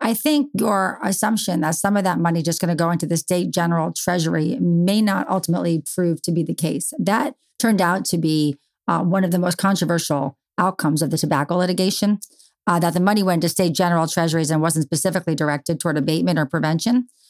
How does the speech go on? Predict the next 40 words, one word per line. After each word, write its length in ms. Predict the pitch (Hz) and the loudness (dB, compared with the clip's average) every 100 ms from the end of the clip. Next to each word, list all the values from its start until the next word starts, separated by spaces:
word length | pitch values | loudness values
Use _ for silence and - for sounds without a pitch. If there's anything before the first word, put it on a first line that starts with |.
| _ - | _ -4
Uh, 180 | 185 190 | 0 2
and 160 | 208 190 | 2 2
that's 260 | 262 262 | 0 0
what 240 | 196 190 247 | 0 0 -2
a 80 | 202 | -2
lot 300 | 165 165 180 | 0 0 0
of 240 | 170 151 - _ _ - | 0 -4 -8 _ _ -4
the, 240 | 170 175 - _ _ | -2 -2 -6 _ _
uh, 220 | - 170 - - | -4 -2 -2 -2
plaintiffs 480 | 185 170 175 - | -2 0 -2 -4
in 100 | - | -2
these 140 | 185 170 | -2 0
cases 320 | 175 175 170 | 0 0 0
are 80 | 147 | 0
trying 300 | - 156 160 | 0 0 0
to 140 | 156 | 0
avoid. 480 | 147 151 156 185 190 _ _ _ - | 0 0 0 0 -4 _ _ _ -4
Uh, 180 | 170 - 262 | -2 0 0
there's 300 | 190 196 165 | 0 0 0
going 200 | 190 208 | 0 2
to 60 | |
be, 400 | 185 170 185 175 _ _ - | 2 2 0 -2 _ _ -4
uh, 160 | 160 320 | -2 -2
a 40 | |
fight, 380 | 170 160 165 302 - - | -2 0 0 -2 -6 -4
again, 460 | 175 190 208 214 - _ _ | 0 0 0 -2 -4 _ _
internal 400 | 208 160 170 165 | -4 0 2 2
to 100 | 175 | 0
each 180 | - 175 | 0 -2
state 360 | - 170 208 - | 0 0 0 -2
about 200 | 202 175 | -2 0
how 180 | 160 160 | 0 0
this 160 | 165 170 | 0 0
money 240 | 165 160 | 2 2
is 80 | 165 | 0
spent 340 | - 165 185 | 0 0 0
and 140 | - 175 | 0 0
who 140 | 170 | 0
controls 500 | 165 151 - 175 175 | 0 -2 0 -2 0
it. 180 | 262 311 | 0 -2